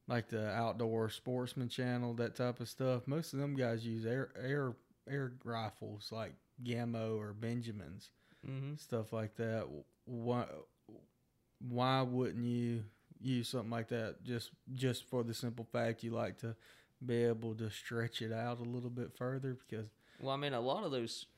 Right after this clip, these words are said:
Speaker 2: a lot of those air rifles are really impressive these days. Like, they can, I, I know there's air rifle competitions now where they shoot it, like,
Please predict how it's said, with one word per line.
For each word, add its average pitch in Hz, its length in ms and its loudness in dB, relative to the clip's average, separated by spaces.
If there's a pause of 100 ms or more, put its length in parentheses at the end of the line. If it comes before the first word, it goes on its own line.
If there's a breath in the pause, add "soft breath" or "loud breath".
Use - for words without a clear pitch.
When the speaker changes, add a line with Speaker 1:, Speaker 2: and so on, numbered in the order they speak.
Speaker 2:
a 101 60 -4
lot 120 200 4
of 165 60 2
those 101 220 0
air 123 220 4
rifles - 440 -4
are 73 220 -6 (200)
really 120 360 0
impressive 95 560 -2
these 101 240 -4
days. 90 320 0
Like, 87 180 -2
they 110 140 0
can, 98 300 -4 (760 soft breath)
I, 107 240 0
I 110 80 0
know 120 160 2
there's 110 340 2
air 117 180 2
rifle 107 360 2
competitions 113 880 -2
now 98 180 -2
where 95 120 -2
they 101 140 2
shoot 101 300 -4
it, 92 140 -6
like, 95 320 -4